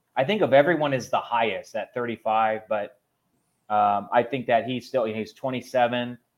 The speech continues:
He finally had a great season. I expect him to have another very good season. And I think even at thirty-five, he's undervalued as well. So,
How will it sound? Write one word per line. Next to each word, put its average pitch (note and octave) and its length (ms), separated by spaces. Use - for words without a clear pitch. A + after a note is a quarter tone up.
He - 200
finally C#3+ 260
had B2 120
a G#2+ 60
great A2 300
season. A2 400
I A2 120
expect - 460
him A2 100
to G2 140
have A2+ 180
another A#2 600
very B2+ 320
good G#2+ 200
season. A2+ 540
And A2+ 100
I A#2 60
think C#3 240
even C#3 160
at A#2+ 160
thirty-five, A2+ 500
he's G#2 160
undervalued G2 540
as F#2 120
well. F#2+ 320
So, F#2+ 340